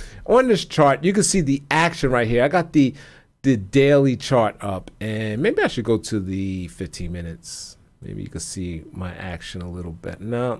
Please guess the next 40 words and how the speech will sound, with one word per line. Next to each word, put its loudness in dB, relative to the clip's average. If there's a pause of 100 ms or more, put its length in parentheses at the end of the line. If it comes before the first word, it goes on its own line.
no, -10 (100)
no. -16
Let's -14
go -6
to -14
the -8
hour. -10 (960)
Is -16
that -6
a -6
little -6
better? 0
Yeah, 0
you -8
can -14
kinda -10
see -10
it -12
a -14
little -14
better. -14 (800)
Trying -8
to -4 (720)
get -8
both -4
my -6
lines -4
in -8
there. -10 (580)
There 2
it -6
is. -10
All -4
right, -4
so -2
here's 0
the -2
dimensions -2
of -4 (100)
my -4